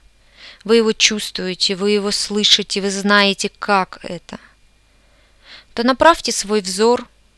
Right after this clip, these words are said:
мысленно, воображаемо к Луне, к большой, сильной,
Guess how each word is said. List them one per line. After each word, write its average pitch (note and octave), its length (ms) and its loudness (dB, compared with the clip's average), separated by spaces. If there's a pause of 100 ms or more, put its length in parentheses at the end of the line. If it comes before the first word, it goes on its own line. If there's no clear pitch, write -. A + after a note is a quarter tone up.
(300)
мысленно, G3+ 560 0
воображаемо F#3 960 0 (840)
к - 120 -10
Луне, G3 520 0 (640)
к G#3 80 -6
большой, F#3+ 680 0
сильной, F3+ 800 -4